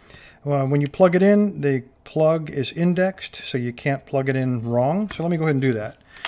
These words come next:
And right away when you plug it in, uh, the light on the front of the gun will come on.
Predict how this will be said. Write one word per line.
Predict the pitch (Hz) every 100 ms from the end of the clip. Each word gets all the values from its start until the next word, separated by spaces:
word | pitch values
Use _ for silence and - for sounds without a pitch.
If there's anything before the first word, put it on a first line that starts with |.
| - -
And | 147
right | 214
away | 277 226 196
when | 175
you | 156
plug | 180 165
it | 156
in, | 156 120 131 135 _ _ _ - - - -
uh, | 131 127
the | 135
light | 135 165 226 113 - - -
on | 131 131
the | 131
front | - 180 185 180
of | 151
the | 156
gun | 147 156 127 120
will | 120 123
come | 151 139
on. | 135 107 104